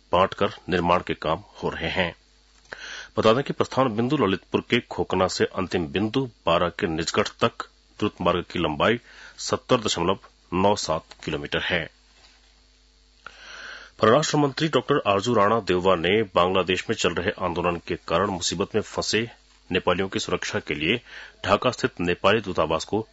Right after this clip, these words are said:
निर्देश दिए हैं। मंत्री डॉक्टर राणा ने ढाका स्थित नेपाली राजदूत से टेलीफोन पर ताजा स्थिति की जानकारी ली और आवश्यक सुरक्षा एवं सहायता उपलब्ध कराने का निर्देश किया।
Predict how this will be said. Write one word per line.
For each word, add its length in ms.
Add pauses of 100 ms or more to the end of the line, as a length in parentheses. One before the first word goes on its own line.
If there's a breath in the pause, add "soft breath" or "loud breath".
(120)
निर्देश 420
दिए 200
हैं। 320 (1000 loud breath)
मंत्री 180
डॉक्टर 260
राणा 280
ने 180
ढाका 380
स्थित 300
नेपाली 340 (140)
राजदूत 440
से 140
टेलीफोन 540
पर 80 (160)
ताजा 220
स्थिति 300
की 220 (100)
जानकारी 420
ली 160 (440 loud breath)
और 240 (140)
आवश्यक 400
सुरक्षा 420
एवं 240
सहायता 400
उपलब्ध 300
कराने 320
का 200 (240)
निर्देश 380
किया। 260